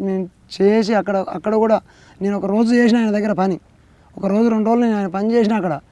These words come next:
ఆయన చూసి నేర్చుకొని ఇక్కడికి వచ్చి మళ్ళీ మేము మొదలుపెట్టాం. మొదలుపెట్టినాక ఒక సంవత్సరం క్రాప్ మంచిగా రాలే, తర్వాత సంవత్సరం మళ్ళీ క్రాప్ చాలా బాగా వచ్చింది, మళ్ళీ సంవత్సరం ఇంకా బాగా వచ్చింది. మళ్ళీ సంవత్సరం నేను మందులు, బయట వాళ్ళు మందులు ఎట్లా వేస్తుర్రో ఆ విధంగానే నేను ఎరువులు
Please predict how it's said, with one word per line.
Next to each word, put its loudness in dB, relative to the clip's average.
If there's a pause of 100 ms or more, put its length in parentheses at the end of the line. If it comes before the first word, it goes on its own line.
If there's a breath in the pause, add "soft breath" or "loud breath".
(300 soft breath)
ఆయన -2
చూసి 2
నేర్చుకొని 0
ఇక్కడికి -4
వచ్చి -2 (440 soft breath)
మళ్ళీ 2
మేము 4
మొదలుపెట్టాం. 4 (420 soft breath)
మొదలుపెట్టినాక 2
ఒక 0
సంవత్సరం -2
క్రాప్ 2
మంచిగా -2
రాలే, 0 (540 soft breath)
తర్వాత 2
సంవత్సరం 0
మళ్ళీ 0
క్రాప్ 2
చాలా 0
బాగా 4
వచ్చింది, -4 (420 soft breath)
మళ్ళీ -2
సంవత్సరం 0
ఇంకా 0
బాగా 2
వచ్చింది. -4 (440 soft breath)
మళ్ళీ 0
సంవత్సరం 0
నేను -2
మందులు, 0
బయట -4
వాళ్ళు 0
మందులు -2
ఎట్లా -6
వేస్తుర్రో -6 (420 soft breath)
ఆ 0
విధంగానే 2
నేను 0
ఎరువులు 2